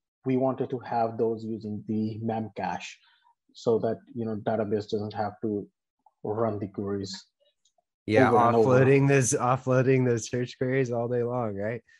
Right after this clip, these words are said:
Speaker 1: Yeah.
Speaker 2: Uh, yeah, yeah, big, big, big thing. Yeah, we run, uh, our Elastic Press instance is actually an offloaded cluster. So all the, all the page load queries and search queries all go off,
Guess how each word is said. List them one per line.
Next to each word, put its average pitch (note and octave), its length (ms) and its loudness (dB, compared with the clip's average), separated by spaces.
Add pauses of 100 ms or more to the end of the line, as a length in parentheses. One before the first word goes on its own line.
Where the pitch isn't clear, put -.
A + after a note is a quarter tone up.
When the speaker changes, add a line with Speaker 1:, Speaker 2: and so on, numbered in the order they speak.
(120)
Speaker 1:
Yeah. B2 540 6
Speaker 2:
Uh, F#2+ 360 -10
yeah, A2+ 180 0 (300)
yeah, G#2+ 260 -12
big, A#2 240 -2
big, B2 340 -2
big B2+ 260 -2
thing. A2 160 0
Yeah, A#2+ 140 2
we C3 180 0
run, B2+ 360 0
uh, - 40 -10
our A#2 580 -2
Elastic A2+ 480 -8
Press A2 220 -6
instance G#2+ 420 -8
is G2 100 -6
actually G2+ 440 -2
an F#2+ 60 -4
offloaded F#2+ 460 -4
cluster. F2 420 -4
So F2+ 160 -6
all G2 220 -2
the, G2+ 220 -4
all G#2 180 0
the F#2+ 140 -4
page G2+ 300 -4
load G2 160 -4
queries G2 540 -4
and F2+ 160 -10
search - 220 -4
queries F#2 320 -2
all F2+ 160 0
go E2 140 -4
off, D#2 220 -6